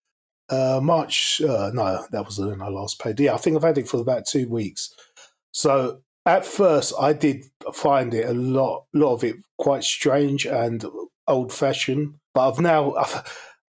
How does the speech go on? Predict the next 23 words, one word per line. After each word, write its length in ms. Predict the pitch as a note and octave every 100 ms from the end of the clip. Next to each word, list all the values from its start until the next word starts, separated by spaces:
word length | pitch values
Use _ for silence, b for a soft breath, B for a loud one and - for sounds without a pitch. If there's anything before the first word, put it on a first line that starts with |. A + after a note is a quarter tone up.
| -
you 80 | D#3
can 140 | F3+
see 200 | - F3+
how, 400 | D#3+ D3 C#3 C3
how 280 | - D3 C#3+
much 340 | C3 C#3+ - C3+
I've 140 | A#2
enjoyed 340 | A#2+ A#2 C3
the 80 | A2
game 240 | G2+ G#2 G#2
'cause 160 | A#2
I've 140 | B2 A#2
managed 340 | B2+ A#2 -
to 60 | A2
play 720 | - A#2 A2+ A2 G#2+ G2+ G2+ _ _ _
forty 420 | - D#3 D#3 C#3 C#3+
hours 340 | C3+ B2+ A2+
in 100 | A2+
the 60 | A#2
past 360 | D3 B2 -
two 140 | - A#2+
weeks, 380 | B2+ G2+ - -
and 460 | B2 A#2 A2+ G#2+